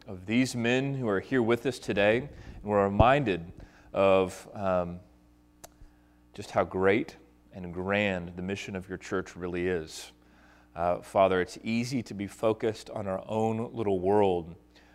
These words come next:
uh, much less, um, just here in Dallas, the needs here, but to recognize that you're working literally through your body, through your church,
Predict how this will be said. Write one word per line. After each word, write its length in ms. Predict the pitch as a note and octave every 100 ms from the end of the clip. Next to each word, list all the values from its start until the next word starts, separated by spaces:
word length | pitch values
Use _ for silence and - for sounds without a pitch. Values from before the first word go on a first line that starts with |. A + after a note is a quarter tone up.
| _
uh, 240 | F2 F#2 G2
much 360 | A#2 B2 -
less, 540 | B2 A#2 A2+ A2 - - -
um, 380 | A2+ F#2+ F#2 F2 G#2 -
just 200 | - A2
here 180 | - A#2
in 100 | F#2+
Dallas, 600 | G#2+ A2+ C3 G2 F#2 -
the 80 | G#2+
needs 340 | G#2 B2 G2+
here, 320 | - B2+ G#2
but 160 | F2 E2+
to 100 | -
recognize 680 | G2 G#2+ G#2+ F#2+ G#2 F#2+ F#2+
that 100 | -
you're 180 | A#2 A2+
working 640 | F#2+ A2+ A#2+ G2+ F2+ G#2+
literally 400 | D3+ B2+ F#2 E2
through 280 | - C3 C#3
your 180 | B2
body, 380 | A2+ G2+ F#2+ F#2+
through 200 | F2 A#2+
your 160 | A#2 G#2+
church, 400 | - G#2+ F2+